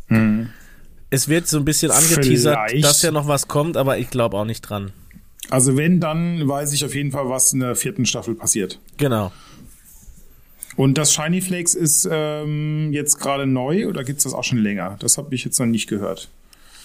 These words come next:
Speaker 2: Ach, da
Speaker 1: Wurde
Speaker 2: hatten
Speaker 1: mir
Speaker 2: wir
Speaker 1: noch
Speaker 2: gar nicht
Speaker 1: nicht
Speaker 2: drüber gesprochen?
Speaker 1: Nee, nee, nee.
Speaker 2: Ähm, das ist, das, keine Ahnung, ich glaub, das kam einen Tag sogar vor der dritten Staffel raus.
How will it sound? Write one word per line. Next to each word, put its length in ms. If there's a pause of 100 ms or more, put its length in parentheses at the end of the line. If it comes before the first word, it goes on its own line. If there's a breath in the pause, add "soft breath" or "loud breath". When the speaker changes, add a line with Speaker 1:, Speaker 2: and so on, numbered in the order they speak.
Speaker 2:
Ach, 100
da 240
Speaker 1:
Wurde 80
Speaker 2:
hatten 120
Speaker 1:
mir 80
Speaker 2:
wir 40
Speaker 1:
noch 60
Speaker 2:
gar 100
nicht 100
Speaker 1:
nicht 80
Speaker 2:
drüber 160
gesprochen? 520 (340 loud breath)
Speaker 1:
Nee, 360 (120)
nee, 120
nee. 280 (220)
Speaker 2:
Ähm, 480
das 300
ist, 800
das, 140 (600 loud breath)
keine 240
Ahnung, 180
ich 100
glaub, 200
das 180
kam 260
einen 240
Tag 320
sogar 300
vor 540
der 220
dritten 300
Staffel 380
raus. 460